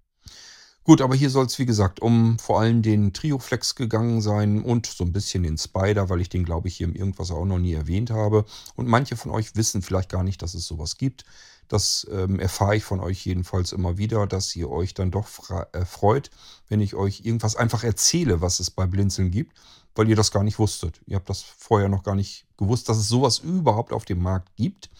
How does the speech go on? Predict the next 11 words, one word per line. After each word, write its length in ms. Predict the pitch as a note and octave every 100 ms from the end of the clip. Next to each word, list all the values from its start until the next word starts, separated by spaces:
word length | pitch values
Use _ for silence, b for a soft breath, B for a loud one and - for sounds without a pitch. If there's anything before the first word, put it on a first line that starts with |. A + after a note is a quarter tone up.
| B B B B
Und, 340 | G2 G2+ G2+
ähm, 560 | G2+ G2 G2+ G2+ A2 B2
deswegen, 360 | - - G2 D#2+
ich 140 | D#2+
krieg 340 | - G#2 - _ _ _
eigentlich 480 | G2 C3 D#3+ C#3+ B2
immer 240 | B2 A#2
wieder 220 | A#2 A2 G#2
ganz 200 | G#2 -
gute 260 | A#2 A2+
Resonanz, 540 | G2+ F#2+ F2+ G2+ B2